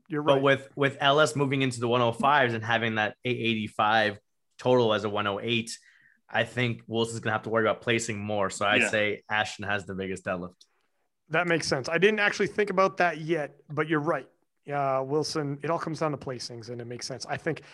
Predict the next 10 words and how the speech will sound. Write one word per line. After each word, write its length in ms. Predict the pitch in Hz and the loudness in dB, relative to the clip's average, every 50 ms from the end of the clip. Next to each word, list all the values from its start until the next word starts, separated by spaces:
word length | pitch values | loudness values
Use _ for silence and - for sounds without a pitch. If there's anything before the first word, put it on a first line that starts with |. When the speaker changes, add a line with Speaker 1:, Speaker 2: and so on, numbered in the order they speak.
| - - - - _ _ _ _ _ _ _ _ | -20 -20 -20 -20 _ _ _ _ _ _ _ _
Speaker 1:
yeah, 140 | - 175 139 - - - _ _ - - _ _ _ _ _ _ - - _ _ - | -6 -6 -6 -8 -12 -20 _ _ -20 -20 _ _ _ _ _ _ -20 -20 _ _ -10
Ashton's 320 | - 139 135 - - 127 - | -8 -8 -8 -8 -10 -10 -4
Speaker 2:
Do- 60 | - | -2
Speaker 1:
pulling 140 | 135 135 127 | -2 -2 -2
for 120 | - 135 | -6 -10
the 60 | 123 120 | -10 -10
win. 80 | 117 - - - - - - _ _ - - _ _ _ _ _ - 123 120 117 | -12 -14 -18 -20 -20 -20 -20 _ _ -20 -20 _ _ _ _ _ -16 -14 -8 -2
Speaker 2:
Does 300 | - 147 143 139 127 113 | 2 2 2 2 2 0
Ray 640 | 120 120 123 131 135 143 151 160 165 170 180 160 - - - | 0 0 4 4 6 6 6 6 4 4 2 0 -6 -12 -16
squat 500 | - - - - 135 131 131 127 - - | -16 -10 -4 2 4 4 4 4 2 -4